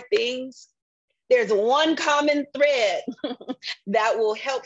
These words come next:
fill all those voids, and his name is Jesus. <laughs>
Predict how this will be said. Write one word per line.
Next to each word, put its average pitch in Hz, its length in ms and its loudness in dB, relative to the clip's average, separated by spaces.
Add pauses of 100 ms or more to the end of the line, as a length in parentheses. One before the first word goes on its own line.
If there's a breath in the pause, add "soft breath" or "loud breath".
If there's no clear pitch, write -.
fill 240 280 -2
all 247 380 -4
those 208 320 -2
voids, 170 500 -4 (500)
and 190 140 -8
his 185 220 -12
name 202 360 -2
is 160 160 -10
Jesus. 175 720 -10
<laughs> 196 100 -12